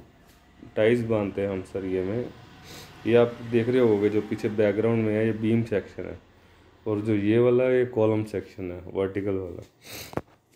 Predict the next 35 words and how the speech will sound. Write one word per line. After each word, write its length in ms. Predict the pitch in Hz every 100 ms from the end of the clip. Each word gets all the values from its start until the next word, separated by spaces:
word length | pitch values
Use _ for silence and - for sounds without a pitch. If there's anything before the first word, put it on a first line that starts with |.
| - _ - 110
हम 160 | 120
जब 220 | 120 127 113
बीम 300 | 110 120 120
का 140 | 123
एक 140 | 120
सरिया 440 | 117 - 104 110 120
बांधते 480 | 110 107 104 113 110
हैं, 280 | 104 107
तो 100 | 110
उसके 220 | 110 - 107
अंदर 260 | 107 117
एक 240 | 113 113 -
तो 140 | 120
हॉरिजॉन्टल 520 | 110 101 107 104 113
बार्स 300 | 110 110 107
होते 240 | 107 - 110
हैं, 80 |
उसके 280 | 113 113 113
ऊपर 300 | 113 123 123 - 107
एक्सपोज 480 | 110 107 107 113 -
टाइज 220 | 104 104
होती 260 | 92 - 90
हैं। 180 | 90 - - - - - _ _ _ -
जैसे 320 | 95 92 110
कि 100 | 110
ये 240 | 107 107
दो 180 | 104 107
बार्स 320 | 104 98 95
हैं, 200 | 104 113
इसके 200 | 110 -
ऊपर 400 | 101 104 117 123 - _
हम 240 | 107 113 110 _ _ _ _ _ -
टाइज 300 | 104 104 104
बांधते 340 | 101 90 90
हैं 260 | 85 85